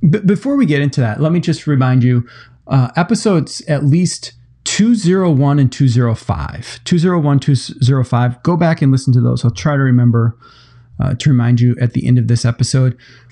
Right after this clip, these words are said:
But I talk about the importance of systems and schedules and strategies of operating from those as a solo real estate agent. Before I forget, just wanted to remind you, go back and listen to those episodes. So here's three ways that you could look at systems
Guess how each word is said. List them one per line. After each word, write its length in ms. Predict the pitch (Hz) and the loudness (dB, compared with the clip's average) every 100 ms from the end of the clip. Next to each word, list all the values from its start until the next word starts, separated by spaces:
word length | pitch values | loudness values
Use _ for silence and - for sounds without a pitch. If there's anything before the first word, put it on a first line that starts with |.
| _ | _
But 100 | 151 | -4
I 40 | |
talk 220 | 147 175 165 | -2 -2 0
about 180 | 151 | -2
the 80 | 143 | -2
importance 340 | 143 131 139 123 | -2 0 -2 -2
of 100 | 110 | -2
systems 480 | - 131 - 131 110 | -2 -2 0 0 0
and 100 | 117 | -2
schedules 540 | - 127 131 120 117 | -2 -2 0 -2 0
and 100 | 113 | -2
strategies 500 | - 117 113 113 113 | 0 -2 0 0 0
of 80 | 113 | -2
operating 460 | - 117 127 110 | 0 -2 -4 -6
from 160 | 104 113 | -4 -2
those 280 | 104 104 - | -2 -2 -4
as 200 | 113 104 | -4 -4
a 80 | 104 | -6
solo 260 | - 113 | -2 -2
real 200 | 110 107 | -2 -4
estate 260 | 104 - 107 | -4 -2 -2
agent. 340 | 107 113 113 - - - | -2 -2 -6 -8 -20 -10
Before 300 | - 156 160 | -4 -2 -2
I 20 | |
forget, 320 | 139 127 123 | 0 -2 -2
just 200 | 123 - | -2 0
wanted 140 | 127 | 0
to 40 | 113 | 0
remind 300 | 113 107 107 | 0 0 -2
you, 40 | |
go 120 | 107 | -2
back 320 | 110 104 107 - | -2 -4 -6 -4
and 160 | 135 131 | 0 2
listen 460 | 135 156 143 139 - | 0 0 0 -2 -4
to 140 | 160 | -2
those 520 | 123 120 117 113 - _ | 0 0 -2 -4 -10 _
episodes. 640 | 135 131 131 127 - - - - - - - | -6 -4 -4 -4 -8 -10 -16 -20 -20 -20 -20
So 140 | - 190 | -2 2
here's 240 | 180 277 | 4 2
three 160 | 262 220 | 0 2
ways 240 | 160 143 | 2 0
that 100 | 131 | 0
you 80 | 131 | -2
could 140 | 143 | 0
look 180 | 123 127 | 0 0
at 180 | 127 117 | 0 -2
systems 640 | - 131 - 67 107 - | -2 -2 -2 -6 -6 -8